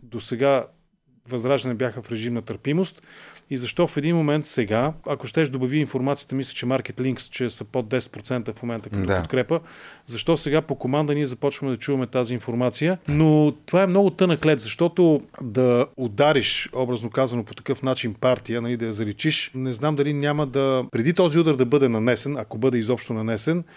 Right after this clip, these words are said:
Speaker 1: струва ми се, ще бъде преценено внимателно от, а, архитектите и обратното, разрушителите на,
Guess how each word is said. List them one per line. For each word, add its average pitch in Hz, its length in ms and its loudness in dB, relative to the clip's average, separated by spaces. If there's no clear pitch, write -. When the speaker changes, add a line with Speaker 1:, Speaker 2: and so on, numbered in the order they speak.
Speaker 1:
струва 156 400 2
ми 147 120 2
се, 170 220 2
ще - 180 -6
бъде 147 240 2
преценено 127 460 -2
внимателно 131 680 0
от, 110 240 -12
а, 117 220 -4
архитектите 120 880 -2
и 117 160 -6
обратното, 117 540 -2
разрушителите 110 680 -4
на, 110 180 -6